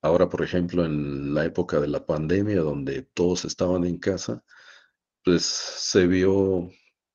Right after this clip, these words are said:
se vio, este, esa, esa falta de estudiantes en todos los rubros. En la parte de economía estuvo complicada,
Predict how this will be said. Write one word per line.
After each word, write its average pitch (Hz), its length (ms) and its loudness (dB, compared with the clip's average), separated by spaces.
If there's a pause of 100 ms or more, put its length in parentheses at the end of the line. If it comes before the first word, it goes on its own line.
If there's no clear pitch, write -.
(140)
se - 260 -4
vio, 107 300 2
este, 71 840 -4 (1800)
esa, 98 540 2
esa 101 240 0
falta 92 320 -2
de 85 60 -2
estudiantes 95 840 -2
en 78 180 -6
todos 90 220 4
los 80 180 -2
rubros. - 680 -6
En 73 200 -6
la 73 140 -2
parte 87 280 -4
de - 20 -2
economía 78 1000 -4 (180)
estuvo 82 460 -2
complicada, 98 800 -4